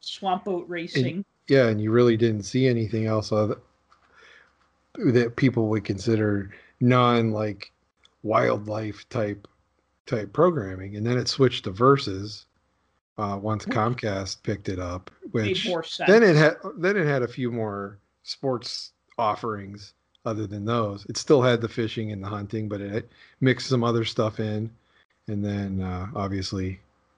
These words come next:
Speaker 2: you know, it switched to N B C Sports Network. So
Speaker 1: Right.
Speaker 2: But, uh, yeah, hockey's had an interesting lifespan on T V, and E S P N is apparently jumping back in the mix to try to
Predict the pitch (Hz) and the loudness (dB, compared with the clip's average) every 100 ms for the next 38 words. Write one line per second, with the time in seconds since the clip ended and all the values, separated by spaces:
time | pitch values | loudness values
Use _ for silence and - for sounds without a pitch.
0 | _ _ - 85 92 _ - - 95 - | _ _ -12 -10 -10 _ -14 -8 -8 -8
1 | - 87 87 92 92 90 90 - 110 110 | -6 -6 -4 -6 -4 -6 -6 0 2 2
2 | - 85 87 85 - - 82 - - _ | -2 -8 -6 -8 -8 -8 -8 -10 -20 _
3 | - 160 151 147 - _ _ _ _ _ | -10 -4 -4 -4 -10 _ _ _ _ _
4 | 92 87 90 87 82 80 - _ _ _ | -6 -6 -6 -8 -6 -8 -12 _ _ _
5 | - 151 147 - - 151 151 151 143 139 | 2 4 4 2 0 0 2 0 4 4
6 | 127 120 120 117 - 113 107 107 104 - | 4 2 -2 -4 -4 -4 -2 -2 -2 -4
7 | 104 101 95 95 101 95 95 101 107 90 | -4 -4 -4 -6 -6 -4 -2 0 0 -2
8 | 90 _ - - _ - 123 117 - 117 | -6 _ -20 -20 _ 4 6 6 2 0
9 | 117 117 110 104 110 117 113 110 107 110 | 2 2 0 -4 0 2 2 0 -2 0
10 | 110 110 107 110 107 110 104 101 110 113 | 0 0 2 2 2 0 0 2 0 0
11 | - 98 - 101 98 98 | -8 -6 -2 0 -2 -4